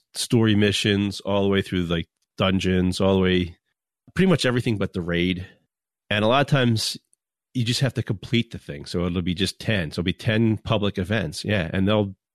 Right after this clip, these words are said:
they'll just go shoot a monster so they become quote unquote part of the event. It tags them in, and then they'll go hide behind a rock and not shoot anything else. Meanwhile, this event literally takes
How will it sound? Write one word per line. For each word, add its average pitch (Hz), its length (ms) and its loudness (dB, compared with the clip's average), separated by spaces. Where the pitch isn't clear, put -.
they'll 120 120 0
just 127 240 0
go 117 120 2
shoot 113 320 2
a 123 40 2
monster 101 440 0
so - 180 -4
they 82 120 -4
become 87 420 -4
quote 113 220 0
unquote 101 320 -2
part 101 220 -2
of 92 80 0
the 87 80 0
event. 87 340 -2
It 78 140 -6
tags 101 360 0
them 87 140 2
in, 87 340 2
and 127 120 2
then 110 80 4
they'll 110 100 2
go 120 140 2
hide 110 240 0
behind 113 180 0
a 101 60 0
rock 107 220 2
and 92 80 0
not 92 180 0
shoot - 160 -2
anything 95 260 0
else. 78 220 -4
Meanwhile, 113 340 4
this 127 220 0
event 117 300 0
literally 104 360 0
takes - 480 -4